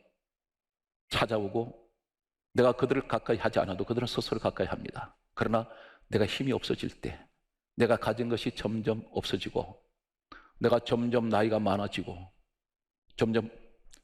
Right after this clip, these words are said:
이 땅에서 누가 알아주지 않는, 점점 소외된 길로 가고 있을 때에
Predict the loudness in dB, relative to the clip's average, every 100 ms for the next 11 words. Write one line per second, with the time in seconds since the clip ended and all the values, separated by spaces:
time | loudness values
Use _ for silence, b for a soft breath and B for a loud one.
0 | _ _ _ _ -2 -2 2 2 2 0
1 | 0 -2 -6 2 2 2 -2 -2 -2 -2
2 | -2 -6 -8 -14 _ _ _ _ _ _
3 | _ _ _ _ _ -2 2 2 0 2
4 | 2 4 4 2 0 0 2 2 0 -2
5 | -4 -2 -2 -2